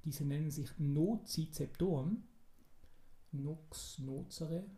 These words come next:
wenn mich nicht alles täuscht. Aus dem Lateinischen heißt so viel wie Schaden. Und eben die können einen Schaden melden, wenn der wirklich vor-, vorhanden ist, oder einen möglichen Schaden.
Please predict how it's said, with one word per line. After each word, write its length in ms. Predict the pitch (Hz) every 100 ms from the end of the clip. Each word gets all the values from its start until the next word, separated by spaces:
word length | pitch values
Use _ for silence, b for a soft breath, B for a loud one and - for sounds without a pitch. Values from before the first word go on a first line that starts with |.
| - - -
wenn 140 | 151
mich 100 | 156
nicht 80 | 156
alles 220 | 175 170
täuscht. 340 | 151 180 190
Aus 100 | 165
dem 100 | -
Lateinischen 720 | 143 127 127 165 175 - 175
heißt 200 | 131 151
so 80 | -
viel 160 | - 139
wie 80 | 127
Schaden. 560 | 131 113 123 190 247 - B B B B B B B -
Und 340 | 151 151 156 - - - -
eben 160 | 156
die 100 | 156
können 240 | 147 165 175
einen 160 | 147
Schaden 340 | 139 139 135 131
melden, 360 | 127 185 233 -
wenn 140 | 143
der 140 | 139 131
wirklich 220 | 156 151
vor-, 240 | 135 135 135 -
vorhanden 440 | - 120 135 196 208
ist, 180 | 208 156
oder 240 | 160 -
einen 360 | 143 143 143 143
möglichen 380 | 156 185 -
Schaden. 400 | 139 - 131 123